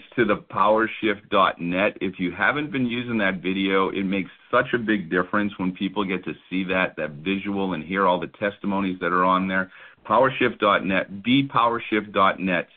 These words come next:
Still, um, really, we get so many hits on that website every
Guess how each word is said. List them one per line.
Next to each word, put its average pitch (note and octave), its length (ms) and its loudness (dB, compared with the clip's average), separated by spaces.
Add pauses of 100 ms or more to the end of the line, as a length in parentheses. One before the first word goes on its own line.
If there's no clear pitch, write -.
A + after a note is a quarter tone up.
(120)
Still, B2+ 380 2 (400)
um, F2+ 600 4
really, A2 380 4
we G2 140 2
get G2+ 180 4 (160)
so B2 100 4
many B2 160 6
hits A2+ 280 0
on G#2 100 4
that F#2+ 140 2
website F#2 580 2
every G2+ 420 2